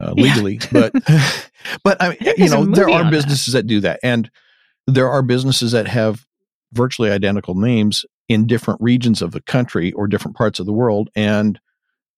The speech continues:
Speaker 1: as long as they don't overlap in terms of their
Speaker 2: Right.
Speaker 1: market and such, it seems to work.
Speaker 2: True.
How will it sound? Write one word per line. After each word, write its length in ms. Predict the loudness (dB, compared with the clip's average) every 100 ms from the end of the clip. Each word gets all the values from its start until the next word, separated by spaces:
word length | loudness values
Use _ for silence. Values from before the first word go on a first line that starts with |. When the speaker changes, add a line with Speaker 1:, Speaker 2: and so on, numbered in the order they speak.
| _ -2
Speaker 1:
as 140 | 0
long 220 | 0 2
as 140 | 0 2
they 320 | 0 2 2
don't 460 | 0 -2 0 0 -2 -2
overlap 720 | 0 0 0 0 0 -4 -8 _ _
in 80 | -6
terms 300 | -2 0 -2
of 100 | -2
their 100 | -2
Speaker 2:
Right. 120 | 0
Speaker 1:
market 420 | 0 -2 -4 -6 -8 _ _ _ -6
and 160 | -4
such, 340 | -2 -2 -2 -8 _ -4
it 160 | -2 -2
seems 320 | 0 0 0
to 80 | -2
work. 480 | 0 0 0 -4 _ _ _ _ _ _ -4
Speaker 2:
True. 260 | 0 0